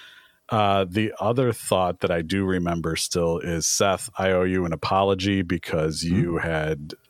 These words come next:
Speaker 1: uh, said last episode about the whole Brock and Omos thing, and I
Speaker 2: Oh,
Speaker 1: shot
Speaker 2: okay.
Speaker 1: it down because
Speaker 2: Mm-hmm.
Speaker 1: I said, "They can't possibly be doing
Speaker 2: Yeah.
Speaker 1: that. That's gotta be a
Speaker 2: Well,
Speaker 1: swerve."
Speaker 2: hey, I,
Speaker 1: And, uh,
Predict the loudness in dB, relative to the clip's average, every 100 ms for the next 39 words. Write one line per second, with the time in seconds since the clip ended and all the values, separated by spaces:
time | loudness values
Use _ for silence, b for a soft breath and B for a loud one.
0 | -4 -2 0 0 0 0 -2 -2 -2 -2
1 | -4 -2 -2 0 0 0 -2 -4 -4 -2
2 | -2 -2 -2 0 -2 -2 -2 -4 -4 -4
3 | -2 0 0 0 0 0 2 0 -2 -4
4 | -2 0 0 -2 -4 -6 -8 -8 -6 -6
5 | -8 -10 b b b _ -8 -4 -2 -2
6 | -4 -6 -4 0 0 0 0 2 2 -2
7 | -6 -8 -8 -6 -6 -4 -4 -4 -4 -4
8 | -2 -2 -2 -2 -4 -4 -2 -2 0 0
9 | 0 -2 0 2 0